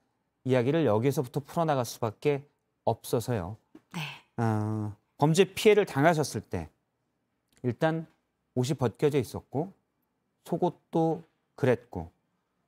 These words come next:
Speaker 1: 성범죄가 누가 봐도 의심되는 상황이었는데, 일단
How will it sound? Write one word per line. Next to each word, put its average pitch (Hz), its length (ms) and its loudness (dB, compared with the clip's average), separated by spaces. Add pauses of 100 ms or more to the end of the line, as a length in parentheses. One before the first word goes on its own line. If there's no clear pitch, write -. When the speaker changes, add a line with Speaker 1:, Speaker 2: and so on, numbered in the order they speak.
Speaker 1:
성범죄가 214 640 4
누가 151 220 4
봐도 190 220 2
의심되는 135 400 0
상황이었는데, 113 840 -2 (480)
일단 180 500 4